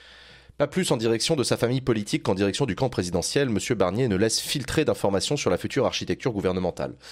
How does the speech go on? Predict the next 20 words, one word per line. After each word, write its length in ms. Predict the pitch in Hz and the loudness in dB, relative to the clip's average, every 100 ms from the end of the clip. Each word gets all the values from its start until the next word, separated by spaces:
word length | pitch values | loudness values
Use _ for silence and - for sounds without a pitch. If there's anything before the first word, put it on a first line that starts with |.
| - | -16
Ça, 140 | - 117 | -4 -2
à 20 | |
mon 100 | 95 | 0
avis, 160 | 90 107 | 2 2
il 60 | |
a 60 | 76 | 2
raison, 200 | 92 104 | 0 0
Michel 240 | 95 - | 0 0
Barnier. 400 | 82 80 80 101 | 0 0 0 0
Il 120 | 95 78 | 0 -2
a 60 | |
dit 120 | 82 | 0
à 60 | 98 | -2
ses 100 | - | -2
collaborateurs : « 520 | - 80 80 - 107 | -2 0 0 0 -2
Vous 100 | 90 | -4
fermez 400 | 80 - 117 113 | -8 -2 0 0
vos 100 | 110 | 0
grandes 220 | 87 87 78 | 0 0 -2
gueules, 340 | 82 90 95 | 0 0 0